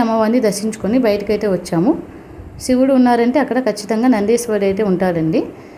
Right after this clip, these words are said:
మన కోరికలు నందీశ్వరుడికి చెవిలో చెప్తే మన కోరికల్ని నందీశ్వరుడు శివుడికైతే చేరవేస్తారంట ఫ్రెండ్స్. ఇకపోతే కాలభైరవ స్వామి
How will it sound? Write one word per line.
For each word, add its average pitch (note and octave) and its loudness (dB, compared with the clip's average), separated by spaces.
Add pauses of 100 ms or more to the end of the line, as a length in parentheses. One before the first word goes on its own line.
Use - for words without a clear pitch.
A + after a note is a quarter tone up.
(280)
మన A3 0 (100)
కోరికలు B3+ 4 (100)
నందీశ్వరుడికి A#3 2
చెవిలో A3 2
చెప్తే G#3+ -2 (120)
మన A#3 2
కోరికల్ని A#3+ 2
నందీశ్వరుడు A3 2 (440)
శివుడికైతే B3 2 (100)
చేరవేస్తారంట G#3+ 0
ఫ్రెండ్స్. F4 0 (120)
ఇకపోతే A#3 0 (100)
కాలభైరవ A3+ 2
స్వామి G#3 -4